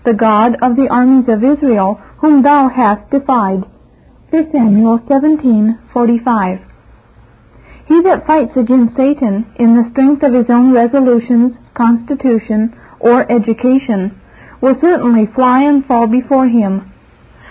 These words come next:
Satan will be too hard for such a soul and lead him captive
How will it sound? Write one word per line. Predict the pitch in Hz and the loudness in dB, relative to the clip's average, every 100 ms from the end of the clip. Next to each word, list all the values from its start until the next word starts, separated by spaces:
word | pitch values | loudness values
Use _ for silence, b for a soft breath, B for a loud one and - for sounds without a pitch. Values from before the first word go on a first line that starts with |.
| B - - | B -8 -2
Satan | 233 233 254 | 0 2 2
will | 226 | 2
be | 208 226 | 2 -2
too | - 285 | 0 -2
hard | 247 277 262 | 0 0 0
for | 262 240 | -2 -4
such | 226 220 | -4 -4
a | 233 226 | -6 -4
soul | 294 277 202 214 - | -2 0 0 -4 -2
and | 233 240 | 0 2
lead | 269 240 | 2 0
him | 285 359 | 0 0
captive | 349 226 185 - 226 | 0 -4 -4 -2 -4